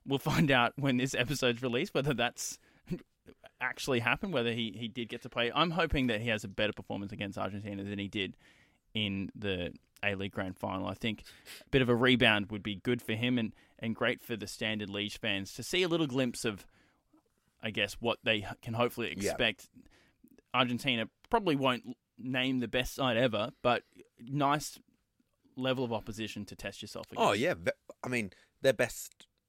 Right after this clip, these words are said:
Speaker 2: side is amazing, obviously.
Speaker 1: Yeah.
Speaker 2: They won the World Cup.
Speaker 1: Yeah.
Speaker 2: And their second eleven is still a phenomenal side
Speaker 1: Yes.
Speaker 2: that is, I'd say, name for name, far bigger than ours and is top five league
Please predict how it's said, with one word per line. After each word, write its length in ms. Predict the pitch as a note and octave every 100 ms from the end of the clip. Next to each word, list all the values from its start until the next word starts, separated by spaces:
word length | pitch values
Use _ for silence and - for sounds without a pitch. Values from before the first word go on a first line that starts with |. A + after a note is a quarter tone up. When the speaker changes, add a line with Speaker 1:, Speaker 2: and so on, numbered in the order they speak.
| _ _
Speaker 2:
side 460 | - - G#2+ G2+ G2
is 420 | - G#2 F2+ - - -
amazing, 460 | G#2+ G#2 B2 A2 F#2
obviously. 360 | D#2+ G2 C3+
Speaker 1:
Yeah. 140 | A#2+ F2+
Speaker 2:
They 100 | G2+
won 160 | A#2 A2+
the 60 |
World 220 | G2+ G#2
Cup. 300 | - B2 F#2+ - -
Speaker 1:
Yeah. 160 | A2 G#2+ _ F#2+
Speaker 2:
And 120 | F#2+
their 80 | G2+
second 320 | E3 F3 E3
eleven 320 | F#2+ D#2+ F2
is 80 | E2+
still 340 | - F2+ E2+ -
a 100 | G#2 F#2+ _ _ -
phenomenal 500 | D3+ A2+ G2 G2+ G2+
side 300 | A#2+ G2+ G#2
Speaker 1:
Yes. 160 | G2 -
Speaker 2:
that 160 | -
is, 140 | G2 -
I'd 220 | G#2+ A2
say, 280 | A2+ E2+ E2+ _ _ _ _ -
name 200 | F#2+ G#2
for 100 | G2
name, 320 | G2+ G#2 E2+ - -
far 260 | C3+ B2+
bigger 200 | G#2+ G2+
than 140 | F#2 F2+
ours 300 | A2+ G2+ D#2+
and 200 | D#2+ - -
is 160 | F#2
top 220 | - A#2
five 240 | - G#2+ F#2
league 320 | F#2 E2+